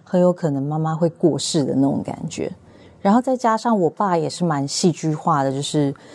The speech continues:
检查出来有癌症之后，我爸就回来告诉我们孩子说，而且他是一边有一点想要哭、想要哭的。你知道我这辈子没看过我爸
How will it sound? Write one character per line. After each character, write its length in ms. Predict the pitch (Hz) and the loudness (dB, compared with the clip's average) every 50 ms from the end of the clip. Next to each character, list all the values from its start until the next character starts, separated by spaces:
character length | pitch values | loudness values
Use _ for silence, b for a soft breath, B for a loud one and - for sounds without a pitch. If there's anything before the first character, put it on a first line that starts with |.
| B B B B B B | B B B B B B
检 200 | - 170 156 143 | 2 2 2 2
查 220 | - 147 139 143 | 0 -4 -6 -4
出 160 | - - 180 | -4 -2 -2
来 140 | 175 160 147 | -2 -2 -2
有 80 | 139 135 | -4 -6
癌 220 | - - 135 139 | -6 -6 -8 -6
症 200 | 135 - 156 151 | -4 -4 -4 -4
之 140 | 147 - - | -4 -6 -8
后， 340 | 139 139 160 151 139 160 - - _ _ - | -6 -2 0 0 0 -2 -6 -10 _ _ -6
我 100 | - 151 | -4 -4
爸 540 | 147 - - 165 156 147 139 135 135 135 147 | -2 -2 -2 -4 -2 -4 -8 -10 -10 -12 -10
就 200 | - - 165 151 | -4 0 0 0
回 160 | 151 160 143 | 2 0 -2
来 140 | 131 127 131 | -2 -2 -6
告 220 | 123 - 151 139 | -2 0 0 0
诉 180 | 135 - - 143 | 0 -2 -2 -2
我 40 | 135 | -2
们 140 | 147 - | -2 -4
孩 220 | - - - 110 - | -6 -6 -6 -6 -6
子 320 | - - - - 117 - - B B B B B B B B _ _ _ _ _ _ | -6 -8 -8 -8 -8 -8 -10 B B B B B B B B _ _ _ _ _ _
说， 400 | _ - - 160 143 135 139 156 160 _ _ _ _ _ _ _ _ _ _ _ _ _ _ _ _ _ _ _ _ _ _ _ - | _ -6 -4 -2 -2 -2 -4 -8 -12 _ _ _ _ _ _ _ _ _ _ _ _ _ _ _ _ _ _ _ _ _ _ _ -4
而 100 | - 180 | -4 -2
且 100 | - 180 | -2 -2
他 200 | 156 151 165 170 | -2 0 -2 -2
是 320 | 160 185 175 165 156 151 - _ - | 2 2 2 2 2 0 -4 _ -6
一 80 | - 208 | -6 -4
边 280 | - - 175 170 175 170 | 0 0 0 0 2 0
有 160 | 156 151 151 | 0 2 2
一 40 | 151 | 2
点 140 | 151 156 | 0 -2
想 200 | 151 - - - | -2 -4 -4 -4
要 80 | 131 151 | -4 -4
哭、 320 | 151 - - - 165 160 | -4 -4 -2 0 0 0
想 180 | 160 - 175 139 | 2 0 -2 -2
要 120 | 143 151 | -2 -6
哭 260 | 151 - - 165 151 151 | -6 -6 -4 -2 0 0
的。 160 | 156 147 147 | 2 0 0
你 80 | 170 | 2
知 80 | 208 269 | 0 2
道 60 | 285 | 4
我 100 | 254 190 | 2 2
这 160 | 160 - 208 | 4 2 0
辈 160 | 202 - 196 180 | 2 2 -2 -2
子 140 | - 165 | 0 0
没 200 | 147 147 147 147 139 | 2 2 2 0 -2
看 300 | - - - 190 180 175 | -4 -6 -4 -2 -2 -2
过 160 | 160 180 175 | 0 2 2
我 160 | 160 147 123 | 2 2 0
爸 300 | 113 - 151 151 139 135 | 0 0 -2 -2 -2 -6